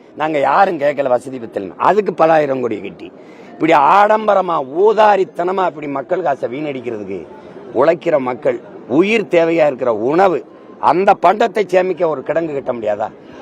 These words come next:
குடிச்சு சாகிற விஷம் சாராயத்தை பாதுகாக்க நீ க-, சாராய கிடங்கு எப்படி கட்டி வச்சிருக்க? டாஸ்மார்க் சரக்கை பாதுகாக்க குளிரூட்டப்பட்டார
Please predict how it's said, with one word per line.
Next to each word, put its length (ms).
குடிச்சு 300
சாகிற 260
விஷம் 380
சாராயத்தை 680
பாதுகாக்க 580
நீ 80
க-, 160
சாராய 420
கிடங்கு 300
எப்படி 180
கட்டி 200
வச்சிருக்க? 320
டாஸ்மார்க் 580
சரக்கை 260
பாதுகாக்க 420
குளிரூட்டப்பட்டார 840